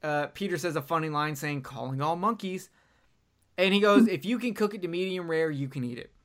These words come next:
So he goes to start cooking it, and while he's cooking it, Peter tells the story of his older brother, Johnny, and how he was a cruel kid, and that he basically killed his brother and buried his brother.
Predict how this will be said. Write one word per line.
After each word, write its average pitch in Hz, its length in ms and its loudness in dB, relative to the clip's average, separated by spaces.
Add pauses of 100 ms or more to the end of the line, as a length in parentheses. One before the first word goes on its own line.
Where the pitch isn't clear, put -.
(1500)
So 208 200 4
he 220 80 6
goes 247 260 8
to 202 60 -8
start 165 220 -6
cooking 180 260 0
it, 175 80 0
and 156 100 -6
while 170 140 -2
he's 170 120 -4
cooking 160 280 -4
it, 147 140 -6 (1300)
Peter 240 240 0
tells 214 220 0
the 175 60 -6
story 196 360 -2
of 151 100 -4
his 139 120 -4
older 190 200 -2
brother, 170 280 -2
Johnny, 156 480 -2
and 139 100 -6
how 147 140 -4
he 151 100 -4
was 151 140 -8
a - 20 -12
cruel 160 240 -6
kid, 160 260 -2 (200)
and 294 160 -4
that 285 100 2
he 269 60 -2
basically 208 480 2
killed 214 260 0
his 175 80 -6
brother 180 320 2
and 151 160 -4
buried 151 280 2
his 123 120 -6
brother. 127 260 -8